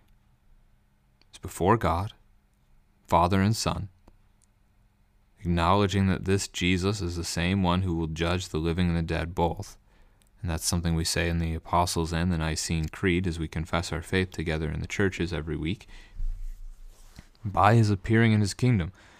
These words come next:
So Timothy's task is bound up in God the Father and the Son, in the final judgment of the living and the dead,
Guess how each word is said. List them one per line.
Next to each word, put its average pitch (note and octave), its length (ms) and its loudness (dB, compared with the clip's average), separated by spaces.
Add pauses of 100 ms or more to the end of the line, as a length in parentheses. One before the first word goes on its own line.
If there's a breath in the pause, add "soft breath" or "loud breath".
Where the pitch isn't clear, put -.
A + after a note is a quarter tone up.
(120 loud breath)
So - 260 0 (760)
Timothy's C3+ 460 0
task G2 400 0
is F2 140 -4
bound F#2+ 500 2
up E2+ 260 0 (920 soft breath)
in F2+ 140 0
God E2+ 240 4
the F2 60 -2
Father F#2 340 2
and A2+ 100 2
the B2 60 0
Son, D#2+ 320 -4 (480 soft breath)
in G2 100 4
the F2+ 80 2
final G2 340 2
judgment F#2+ 600 0 (840)
of - 60 -20
the F2 80 -2
living F2 260 4
and G2+ 100 4
the A#2+ 60 0
dead, F2 240 -4